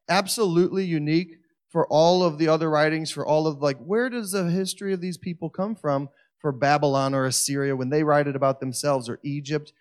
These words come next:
Because most of it's gonna be propaganda. It's gonna say why our people are better than your people. Like, "Oh, we're Babylonians. We came from the gods. You guys are not Babylonians. You descended, you ascended from the dirt," you know.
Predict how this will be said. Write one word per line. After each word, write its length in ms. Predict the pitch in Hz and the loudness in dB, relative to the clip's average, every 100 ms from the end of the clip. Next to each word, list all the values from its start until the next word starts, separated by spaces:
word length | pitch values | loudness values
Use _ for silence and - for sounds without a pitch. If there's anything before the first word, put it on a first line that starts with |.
| _ _ | _ _
Because 260 | 160 175 143 | -2 -2 2
most 300 | 170 247 254 | 2 2 0
of 80 | 185 | -2
it's 140 | 175 | -4
gonna 220 | 185 170 | -4 -2
be 120 | 156 | -4
propaganda. 960 | - 165 156 151 120 135 151 170 123 127 _ _ | -4 -2 -2 -2 -4 -2 -2 -4 -8 -10 _ _
It's 120 | 180 | -4
gonna 180 | 214 190 | 0 0
say 260 | 160 196 180 | 0 2 2
why 300 | 165 170 - | 4 4 4
our 240 | 139 185 208 | 2 2 4
people 400 | 196 160 151 143 | 0 0 0 0
are 80 | |
better 360 | 131 151 151 151 | 2 2 2 0
than 200 | 139 131 | -2 -2
your 200 | 147 233 | 0 0
people. 520 | - 127 123 73 - _ _ _ _ _ _ _ _ _ | -2 -4 -4 -12 -14 _ _ _ _ _ _ _ _ _
Like, 200 | 143 143 - - | -2 -2 -6 2
"Oh, 180 | 202 143 | 4 4
we're 140 | 190 | 4
Babylonians. 720 | 170 151 151 156 220 151 123 | 4 4 4 2 2 -2 -2
We 100 | 170 | -4
came 200 | 214 156 | -2 -4
from 180 | 156 143 | -4 -6
the 80 | 131 | -4
gods. 520 | 131 180 185 127 123 | 0 0 0 -4 -6
You 160 | 180 220 | -4 0
guys 280 | 151 143 | 0 0
are 60 | 135 | 0
not 200 | 165 185 | 0 2
Babylonians. 720 | 143 139 135 131 123 123 117 | 2 2 0 -2 -4 -8 -10
You 480 | 120 143 226 220 147 | -6 -2 -2 -2 -2
descended, 540 | 131 131 139 127 120 _ 160 | -2 -4 -4 -6 -8 _ -2
you 180 | 214 | 0
ascended 380 | 165 - 135 135 | 0 0 -4 -4
from 140 | 139 123 | -6 -10
the 80 | |
dirt," 420 | 120 - 160 - - | -10 -6 -6 -8 -14
you 140 | 139 131 | -6 -6
know. 240 | 101 71 | -6 -16